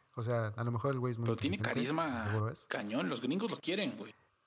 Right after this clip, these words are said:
Speaker 1: No sé,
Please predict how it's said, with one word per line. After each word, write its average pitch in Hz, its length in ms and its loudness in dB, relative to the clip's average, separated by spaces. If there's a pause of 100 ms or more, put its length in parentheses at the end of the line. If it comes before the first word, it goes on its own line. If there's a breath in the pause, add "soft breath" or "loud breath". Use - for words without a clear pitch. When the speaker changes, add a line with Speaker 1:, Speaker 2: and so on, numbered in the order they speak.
(1800)
Speaker 1:
No 175 260 6
sé, 180 360 4